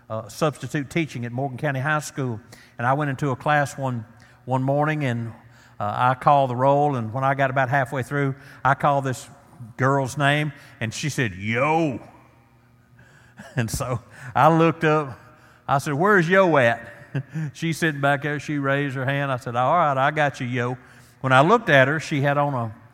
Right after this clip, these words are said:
she had on an Army, uh, jacket. She had on Army fatigue pants, and she had on black combat boots. And so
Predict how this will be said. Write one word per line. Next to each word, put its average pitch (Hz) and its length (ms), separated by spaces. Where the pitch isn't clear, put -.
she - 160
had 139 140
on 139 80
an 131 100
Army, 151 460
uh, 110 240
jacket. 127 500
She 139 200
had 135 160
on 123 300
Army 143 300
fatigue 135 480
pants, 139 460
and 117 80
she - 120
had 127 180
on 127 160
black 135 360
combat 120 540
boots. 107 500
And 127 180
so 117 360